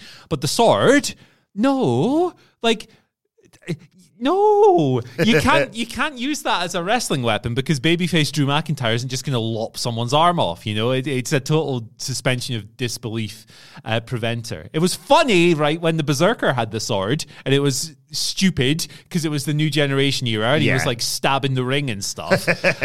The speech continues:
Speaker 1: Um, but this is, it's twenty twenty-two. This doesn't fly.
Speaker 2: Got an idea. Got an idea to, to level the playing field here, which features the sword, okay?
Speaker 1: Hit me.
Speaker 2: So,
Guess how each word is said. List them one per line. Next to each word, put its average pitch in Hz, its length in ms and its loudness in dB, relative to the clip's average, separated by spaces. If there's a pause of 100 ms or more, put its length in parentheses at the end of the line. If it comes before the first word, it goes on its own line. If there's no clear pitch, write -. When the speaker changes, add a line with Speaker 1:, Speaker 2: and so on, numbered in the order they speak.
(120)
Speaker 1:
Um, 139 400 2
but 175 220 0
this 202 220 -2
is, 185 240 -6
it's 202 300 -2
twenty 202 280 -6
twenty-two. 202 640 -2
This 151 220 -2
doesn't 165 280 -4
fly. 160 460 -10 (140)
Speaker 2:
Got 127 160 -6
an - 60 -4
idea. 110 500 -4 (300)
Got 117 140 -6
an 120 60 -4
idea 113 480 -2
to, 104 180 -10
to 101 140 -10
level 113 380 -4
the 104 100 -8
playing 101 380 -8
field 87 300 -14
here, 85 360 -12 (300)
which - 240 -14
features 139 600 -6
the 104 120 -8
sword, 85 680 -8
okay? 90 500 -10 (260)
Speaker 1:
Hit 117 160 -4
me. 92 80 -8
Speaker 2:
So, 98 500 -2